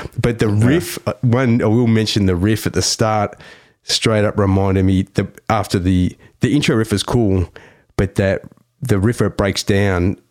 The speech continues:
Speaker 1: reminded me
Speaker 2: Yeah.
Speaker 1: of Antisocial by Trust or Anthrax.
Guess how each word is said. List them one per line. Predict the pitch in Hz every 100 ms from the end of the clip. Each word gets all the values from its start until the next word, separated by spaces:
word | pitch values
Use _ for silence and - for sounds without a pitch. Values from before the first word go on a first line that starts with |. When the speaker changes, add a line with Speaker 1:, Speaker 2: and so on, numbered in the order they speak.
| _ 110
Speaker 1:
reminded | 101 101 107 95
me | 95
Speaker 2:
Yeah. | 92
Speaker 1:
of | 110
Antisocial | 101 98 110 - 107 120 101 80
by | 87 92 87 85 85 87 _ _ _ _ _ -
Trust | - 107 110 -
or | 92 87
Anthrax. | 104 101 - 120 165 - -